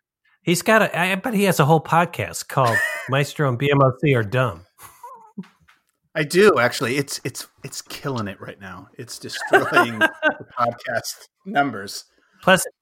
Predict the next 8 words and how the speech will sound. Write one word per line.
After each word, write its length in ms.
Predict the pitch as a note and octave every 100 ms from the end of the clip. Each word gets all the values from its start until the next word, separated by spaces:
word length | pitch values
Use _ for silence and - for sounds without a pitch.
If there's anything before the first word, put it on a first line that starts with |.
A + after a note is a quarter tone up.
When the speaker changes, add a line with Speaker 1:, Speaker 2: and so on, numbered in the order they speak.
| _ -
Speaker 1:
he's 160 | D#3+
a 60 | D3
guest 340 | D#3+ F3 -
on 140 | D#3+ C3+
Sports 460 | - D#3+ D#3+ -
Thursday, 520 | - C#3+ C#3+ - A#2+
and 80 | A2
he's, 180 | A2 -